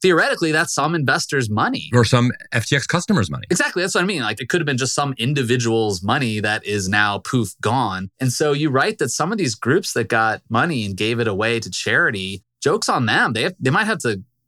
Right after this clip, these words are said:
Speaker 1: figure out a way to <laughs> give that money back somehow, and therefore they're paying twice.
Speaker 2: Right, exactly. I mean, the, the idea of them getting it back from the charity that they donated it to i-, is probably less plausible than basically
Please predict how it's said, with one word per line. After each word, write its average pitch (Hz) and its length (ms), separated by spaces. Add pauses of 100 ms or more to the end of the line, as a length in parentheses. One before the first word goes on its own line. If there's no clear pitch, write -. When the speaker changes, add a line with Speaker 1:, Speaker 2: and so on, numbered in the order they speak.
(140)
Speaker 1:
figure 135 220
out 135 80
a 127 40
way 131 200
to 120 180 (440)
<laughs> - 880
give 156 180
that 175 180
money 165 180
back 107 380
somehow, 101 440
and 110 80
therefore 127 320
they're 117 140
paying 123 260
twice. - 540 (300)
Speaker 2:
Right, 127 240
exactly. 90 460
I 92 40
mean, 92 160
the, 98 120
the 113 100
idea 110 200
of 110 60
them 104 120
getting 92 300
it 80 160
back 85 340
from 76 400
the 71 440
charity 80 400
that 67 120
they 73 120
donated 80 440
it 71 100
to 71 300 (460)
i-, 87 100
is 92 120
probably 135 440
less 104 160
plausible 90 480
than 76 320
basically 76 680